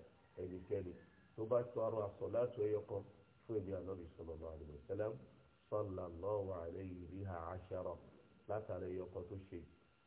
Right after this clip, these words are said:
Ọlọ́run á fi mẹ́wàá, á fi dípò fún òun náà.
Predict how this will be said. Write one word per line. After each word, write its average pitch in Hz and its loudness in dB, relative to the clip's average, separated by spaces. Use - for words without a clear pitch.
Ọlọ́run 90 2
á 90 0
fi 95 -8
mẹ́wàá, 92 4
á 87 -4
fi 85 -12
dípò 92 -8
fún 87 -4
òun 85 -2
náà. 87 -6